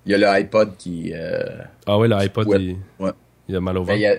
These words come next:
Speaker 1: il avait été réparé, tu sais, la, la, la vitre a été cassée, donc, euh, on a trouvé un jobber.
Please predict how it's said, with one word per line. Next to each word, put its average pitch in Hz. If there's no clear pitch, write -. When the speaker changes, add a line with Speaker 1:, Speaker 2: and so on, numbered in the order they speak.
Speaker 1:
il 104
avait 104
été 113
réparé, 107
tu -
sais, -
la, 87
la, 87
la 85
vitre 101
a -
été -
cassée, 92
donc, 98
euh, 85
on 87
a 90
trouvé 90
un 80
jobber. 90